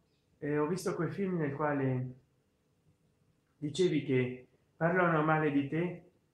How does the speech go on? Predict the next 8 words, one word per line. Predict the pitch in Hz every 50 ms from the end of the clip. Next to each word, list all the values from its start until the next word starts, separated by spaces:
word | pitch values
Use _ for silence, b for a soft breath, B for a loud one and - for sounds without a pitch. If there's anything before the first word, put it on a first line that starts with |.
| _ _ _ _
e | - 131
ti | - 156 131
tolgono | - 156 147 139 139 131 131 123
lavoro, | 123 120 113 110 113 110 110 117 165 202 208 - - - _ _ _ _ _ _ _ _ _ _ _
concerti, | - 143 135 135 135 139 127 120 123 123 - - 185 214 - - _ _ _ _ _ _ _ _ _ _ _ _ _ _
performance, | - 123 - - - 143 139 131 123 127 127 147 185 202 202 - - - _ _ _ _ _ _ _ _ _ _ _
tournée, | - 151 143 143 143 135 135 165 185 170 147 - - _ _ _ _ _ _ _ _ _ _ _ _ _
tour, | - 151 151 147 147 147 - -